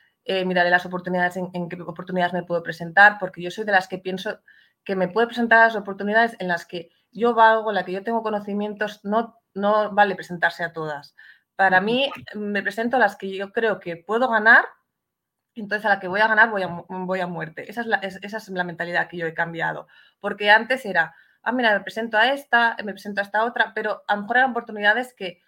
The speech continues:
Speaker 1: no me motivaban, no me llenaban, entonces a lo mejor me quedaba siempre a las puertas y de, y luego decía, "Pero si es que esa oportunidad no era para mí", porque, mm, no me llam-, no me llamaba la atención, no me hacía vibrar. Entonces, realmente, cuando han llegado oportunidades que me han hecho vibrar,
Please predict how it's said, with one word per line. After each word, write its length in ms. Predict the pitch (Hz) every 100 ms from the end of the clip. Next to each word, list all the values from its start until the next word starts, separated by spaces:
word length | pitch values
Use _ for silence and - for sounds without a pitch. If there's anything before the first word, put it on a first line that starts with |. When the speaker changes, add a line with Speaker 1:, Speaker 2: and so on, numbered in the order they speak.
| _
Speaker 1:
no 120 | 190 208
me 100 | 254
motivaban, 580 | 240 185 175 254 240
no 80 | 185
me 140 | 226 262
llenaban, 420 | 190 208 262 202
entonces 240 | 190 208
a 20 | 220
lo 40 |
mejor 140 | 214 233
me 100 | 240
quedaba 300 | 220 220 254
siempre 320 | 240 233 269
a 80 | 214
las 140 | 170
puertas 380 | - 208 208 180 185
y 100 | 190
de, 180 | 170 160
y 220 | 185 180
luego 240 | 175 190 233
decía, 320 | 190 185 160 _ _ _ -
"Pero 140 | 190
si 80 | 196
es 80 | -
que 80 |
esa 140 | 202 226
oportunidad 400 | 240 240 214 233
no 80 | 285
era 140 | 220
para 220 | 185 175
mí", 220 | 180 311 -
porque, 380 | 180 - 170 _ _ _ _ _
mm, 460 | 196 190 180 180 196
no 120 | 240
me 120 | 285
llam-, 220 | 262 208
no 220 | 202 208 226
me 140 | 277
llamaba 420 | 247 196 208 269
la 60 | 208
atención, 380 | 185 180 185 185
no 80 |
me 120 | 196 240
hacía 280 | 240 254
vibrar. 460 | 254 185 170 165 160 _ _ -
Entonces, 340 | 190 208 240
realmente, 640 | 247 247 247 269 262 285 - _ -
cuando 200 | 202 202
han 60 |
llegado 300 | 214 233 262
oportunidades 640 | 214 185 180 190 233 214 -
que 100 | 185
me 100 | 185
han 80 | 214
hecho 240 | 233 247
vibrar, 480 | 220 214 262 262